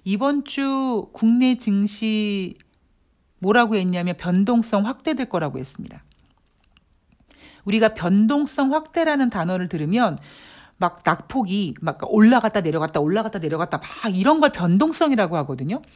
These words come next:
그런데 주식시장에서 전문가들이 변동성이 확대될 겁니다라고 얘기하는 거는요, 시장이 안 좋을 겁니다라는 이야기를 돌려서 얘기하는 겁니다.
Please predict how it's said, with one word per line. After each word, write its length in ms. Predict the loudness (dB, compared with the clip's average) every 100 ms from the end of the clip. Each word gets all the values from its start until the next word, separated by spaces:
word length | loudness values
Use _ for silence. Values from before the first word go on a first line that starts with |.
| -2
그런데 480 | 2 4 4 2 0 -10 -18 -6
주식시장에서 1200 | -2 2 2 0 -2 -2 2 2 4 4 2 -2
전문가들이 1080 | -2 -2 2 4 4 4 4 2 2 0 -2 -8 -6
변동성이 1200 | 0 4 4 6 4 4 4 6 6 6 6 4
확대될 640 | 2 -4 -4 0 0 0
겁니다라고 640 | 0 2 4 4 2 0 -2
얘기하는 460 | -2 -2 -2 -2
거는요, 500 | -2 -2 2 2 2 -2 -18 -20 _ _ -16
시장이 360 | 0 4 4 4
안 240 | 2 0
좋을 260 | 0 0 0
겁니다라는 920 | 2 4 4 4 4 2 2 0 0
이야기를 500 | 0 -2 0 0 0
돌려서 500 | 2 4 4 4 0
얘기하는 400 | 0 -4 -4 -6
겁니다. 420 | -10 -12 -16